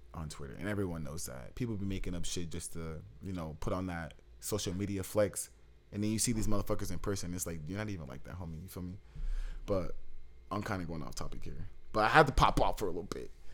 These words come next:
Um, what she, another question was, what are some red flags? Mm, damn, that's a good question. What are some red flags in a,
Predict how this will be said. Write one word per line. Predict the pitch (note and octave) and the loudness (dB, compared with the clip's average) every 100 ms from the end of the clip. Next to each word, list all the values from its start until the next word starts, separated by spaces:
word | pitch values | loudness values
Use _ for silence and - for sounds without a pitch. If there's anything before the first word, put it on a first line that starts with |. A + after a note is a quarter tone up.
| - - - | -6 -8 2
Um, | A#2 A2+ A2 G#2 F#2+ F#2 - - - - - - - - | 4 6 6 4 0 -6 -14 -16 -18 -16 -16 -10 -8 4
what | A#2 D3 - - - - - | 10 10 10 -2 -8 -8 -2
she, | - D#3+ - - | 2 2 0 2
another | B2 C#3 D3 | 6 8 8
question | D3 C#3+ C#3+ B2 | 8 6 6 6
was, | B2 A#2 G#2+ G#2 - | 8 8 6 0 -2
what | A2 C3 | 6 8
are | C3+ | 8
some | C3 A2 G#2+ | 4 2 4
red | A2 F#2 | 4 2
flags? | G#2 F#2 C#2+ C2+ - - - - - - - - - - - - | -2 -2 -4 -8 -10 -10 -10 -12 -12 -10 -8 -8 -6 -8 -6 4
Mm, | D3+ D#3 D3+ D3+ C#3+ B2+ - - - - - - - - - - - - - - - - - | 8 10 12 10 8 4 -2 -6 -4 -2 -2 -2 -2 -2 -4 -4 -4 -2 -4 -6 -8 -10 -8
damn, | F2+ A2+ G#2+ F#2+ F2+ | -2 0 2 0 -2
that's | G2 - | -2 0
a | |
good | A2 G2+ | 0 2
question. | A2+ A2 A2 | 2 4 4
What | A2+ | 4
are | G#2 A2 A2+ | 6 8 8
some | - G2 | 4 0
red | F#2 F#2 | 0 0
flags | - F2+ F2+ F#2 - - | -2 -2 -2 -6 -8 -8
in | G2 | -4
a, | F#2+ F2 F2+ | -2 -2 -4